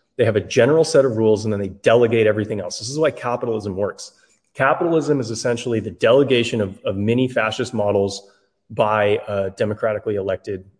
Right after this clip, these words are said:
leadership. It's like, yes, corporations are run like fascist systems, but because they're generally smaller, that's actually the most effective model for them to operate under, right? And we didn't invent this.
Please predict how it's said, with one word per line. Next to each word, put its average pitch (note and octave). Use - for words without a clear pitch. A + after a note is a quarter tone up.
leadership. G2
It's A2+
like, G#2
yes, B2+
corporations D3
are A#2+
run B2+
like A#2
fascist B2+
systems, B2+
but A2+
because B2
they're A#2
generally B2
smaller, A#2
that's A2
actually A2+
the G#2
most A2
effective G#2+
model G2+
for A2+
them G2+
to -
operate G#2+
under, A#2
right? G#2
And A#2
we C#3+
didn't E3+
invent A#2
this. -